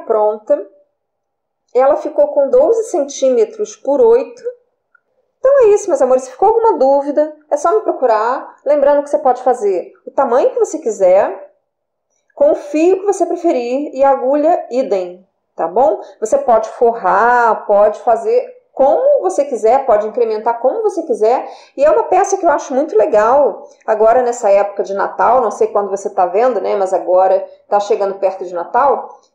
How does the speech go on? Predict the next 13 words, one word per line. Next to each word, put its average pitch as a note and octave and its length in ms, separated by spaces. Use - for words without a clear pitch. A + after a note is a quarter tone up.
É C4 140
bem D#4 200
legal D4 360
pra C#4+ 120
você C#4 220
dar G3+ 140
de G3+ 100
presente C#4+ 580
ou D#4 60
então D#4 220
vender, A3 720
não F#3 220
é? D4 280